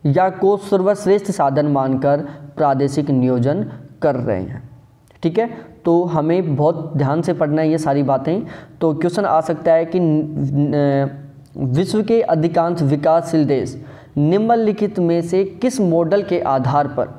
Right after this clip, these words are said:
अपना प्रादेशिक नियोजन का कार्यक्रम बना रहे हैं? तो वो model है नगर प्रदेश model, जो किसका है? Waterson का है।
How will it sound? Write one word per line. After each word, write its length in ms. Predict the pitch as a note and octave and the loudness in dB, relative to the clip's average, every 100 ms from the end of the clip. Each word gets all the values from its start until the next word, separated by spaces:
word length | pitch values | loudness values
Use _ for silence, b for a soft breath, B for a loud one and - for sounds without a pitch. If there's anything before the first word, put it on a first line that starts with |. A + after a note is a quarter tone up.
| - - - - - | -20 -20 -20 -20 -6
अपना 400 | F#3 - F3 D#3+ E3 | -4 -2 0 2 0
प्रादेशिक 640 | E3 D3+ C#3 D3 D3 D#3+ | 0 0 2 0 -2 0
नियोजन 520 | D3+ C#3+ C#3 C#3 C3 | 2 2 2 2 0
का 240 | C3 C#3+ D#3 B B - | 2 2 0 B B -2
कार्यक्रम 560 | D3+ C3 C3+ C#3+ C#3+ C3+ | 0 2 0 0 0 0
बना 260 | B2+ B2 | 0 0
रहे 260 | B2 B2 B2 | 0 0 0
हैं? 460 | B2 C3+ B2 - - | 0 -2 -4 -10 -6
तो 80 | C#3+ | -4
वो 220 | A#2+ F3 | 0 0
model 340 | E3 D3 C#3 | 2 0 2
है 460 | D3 C#3+ D3 C#3+ - C#3 | 2 2 0 -4 -4 0
नगर 380 | C#3 D3 D#3 | 2 2 0
प्रदेश 340 | D3+ B2+ C#3+ C#3+ | 0 -2 -2 0
model, 360 | C#3+ C#3 D3 D3+ - - | 0 2 0 -2 -6 -4
जो 160 | C3+ C#3 | -2 -2
किसका 440 | C3 D3 D3 D#3 | -2 -4 0 0
है? 200 | D3+ D#3+ G#3+ B - | 0 0 -2 B -4
Waterson 580 | C3+ D3 D3 C#3 - B2 | 0 0 0 -2 -2 -2
का 140 | A#2+ | -2
है। 260 | A2+ A2+ A2+ | -2 -4 -6